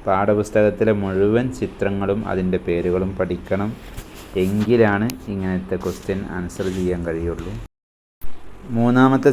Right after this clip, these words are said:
ചോദ്യമായി വന്നത് പദങ്ങൾ വായിക്കാനാണ്. അക്കിലുൻ, സമക്കുൻ എന്ന വാക്ക് കൊടുത്തിട്ടുണ്ട്, അത് നോക്കി വായിക്കാനാണ്. മേലെ പറഞ്ഞതുപോലെ പാഠപുസ്തകങ്ങളിലെ എല്ലാ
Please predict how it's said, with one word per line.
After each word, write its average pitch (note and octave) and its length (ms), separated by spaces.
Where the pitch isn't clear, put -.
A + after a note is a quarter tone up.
ചോദ്യമായി A#2+ 580
വന്നത് G2+ 300
പദങ്ങൾ A2+ 500
വായിക്കാനാണ്. F2+ 680
അക്കിലുൻ, G2+ 420
സമക്കുൻ G2 440
എന്ന G#2 200
വാക്ക് F2+ 340
കൊടുത്തിട്ടുണ്ട്, F2+ 600
അത് F#2 200
നോക്കി F2+ 380
വായിക്കാനാണ്. D#2 520
മേലെ F#2 300
പറഞ്ഞതുപോലെ G2+ 720
പാഠപുസ്തകങ്ങളിലെ G#2 880
എല്ലാ G#2 260